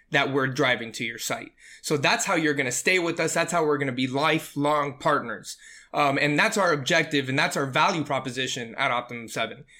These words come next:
because we don't just promise, "Oh, we're gonna increase your traffic and rankings." No, we're gonna move your bottom line.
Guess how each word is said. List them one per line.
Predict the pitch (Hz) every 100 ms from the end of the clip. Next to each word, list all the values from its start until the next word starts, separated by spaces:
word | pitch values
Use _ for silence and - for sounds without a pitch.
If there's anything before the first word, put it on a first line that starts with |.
| - -
because | 147 143
we | 147 254
don't | 226
just | 160 175 -
promise, | 180 170 156
"Oh, | 185 165
we're | 139 170
gonna | 190 151
increase | 170 170 156
your | 156
traffic | 131 165 139 147
and | 139
rankings." | 135 123 113 107 - _ _ -
No, | 143 107 - _ _ -
we're | 185
gonna | 214
move | 170 170 170 143
your | 131
bottom | 143 131 120
line. | 123 120 98